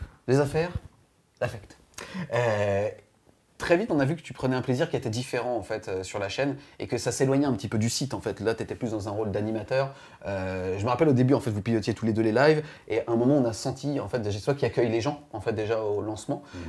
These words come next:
Speaker 1: Euh, justement, toi, euh, le plaisir, il a pris quelle part par rapport aux contraintes business, on va dire ça comme ça ? Et à quel moment, en fait, justement,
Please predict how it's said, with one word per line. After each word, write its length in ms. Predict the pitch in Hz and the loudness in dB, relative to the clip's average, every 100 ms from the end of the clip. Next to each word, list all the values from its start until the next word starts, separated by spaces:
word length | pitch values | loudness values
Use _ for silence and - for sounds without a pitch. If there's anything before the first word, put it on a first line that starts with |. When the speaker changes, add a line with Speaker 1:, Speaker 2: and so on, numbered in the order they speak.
| 92 | -6
Speaker 1:
Euh, 360 | 101 101 95 90 90 - _ _ 101 | -2 -2 0 -2 -4 -8 _ _ -6
justement, 360 | 107 135 151 | -2 0 -2
toi, 360 | 147 165 196 180 - | 2 2 2 -4 -4
euh, 180 | 101 - | -2 2
le 140 | 117 | 0
plaisir, 340 | - 139 143 | 2 2 4
il 80 | 160 | 2
a 60 | 107 | 0
pris 120 | - | -2
quelle 180 | 127 120 | -4 -2
part 200 | 139 - | -4 -4
par 120 | 98 | -6
rapport 240 | 98 - | -6 -6
aux 80 | 98 | -8
contraintes 520 | - 117 - 123 - _ _ _ _ | -6 -8 -6 -8 -8 _ _ _ _
business, 440 | 98 95 107 175 - | -8 -6 -4 -6 -6
on 40 | |
va 60 | 98 | -8
dire 140 | 101 | -8
ça 120 | - | -10
comme 140 | 95 98 | -10 -10
ça ? 180 | - - - - - | -12 -16 -20 -20 -6
Et 80 | 92 | -6
à 60 | |
quel 220 | 95 185 160 | 2 2 4
moment, 220 | 156 170 | 2 0
en 60 | |
fait, 140 | 139 123 | 0 -4
justement, 420 | 117 - 131 | -4 -4 -4